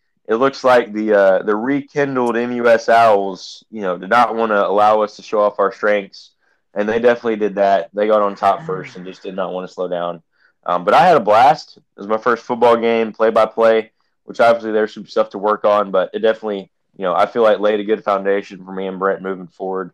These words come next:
Um, hopefully we can clear up the audio issues that really, you know, threw us off for a little bit of it.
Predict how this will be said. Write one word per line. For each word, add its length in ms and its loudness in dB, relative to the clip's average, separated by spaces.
Um, 140 -12
hopefully 320 -4
we 140 -6
can 160 -12
clear 180 -4
up 140 0
the 100 0
audio 260 0
issues 420 -10
that 140 -2
really, 300 -10
you 100 -14
know, 80 -6
threw 240 -8
us 140 -10
off 240 -4
for 80 -16
a 40 -14
little 160 -14
bit 120 -10
of 100 -12
it. 160 -12